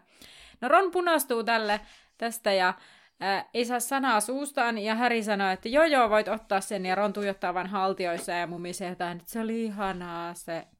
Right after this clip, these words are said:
Bullabaisse tai jotain, ja Ron havahtuu vasta, kun Harry naurahtaa Ronille, ja Ron sanoo, että hei,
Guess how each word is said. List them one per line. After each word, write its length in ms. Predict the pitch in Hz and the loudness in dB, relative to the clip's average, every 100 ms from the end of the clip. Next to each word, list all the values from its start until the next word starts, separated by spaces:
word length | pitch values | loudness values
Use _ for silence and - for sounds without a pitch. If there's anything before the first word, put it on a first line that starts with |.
| _ _ _ 180 | _ _ _ -16
Bullabaisse 580 | 165 170 160 156 160 - | -10 -6 -6 -6 -8 -10
tai 160 | 160 143 | -14 -14
jotain, 280 | 160 170 170 | -6 -4 -4
ja 80 | 175 _ _ _ _ _ | -8 _ _ _ _ _
Ron 200 | 214 254 | -4 0
havahtuu 440 | 262 277 269 233 214 | 4 6 4 2 0
vasta, 260 | 233 - | 0 -2
kun 140 | 214 214 | -6 2
Harry 300 | 262 311 262 | 4 4 4
naurahtaa 680 | 208 185 185 - 190 180 | 2 2 0 -2 0 2
Ronille, 500 | 185 233 247 196 190 190 _ _ - | 2 -2 -2 0 0 -2 _ _ -6
ja 60 | |
Ron 140 | 226 214 | -2 -2
sanoo, 280 | 208 190 | -2 -2
että 240 | 170 - 180 | -4 -4 -2
hei, 460 | 190 185 180 175 | 0 2 0 -4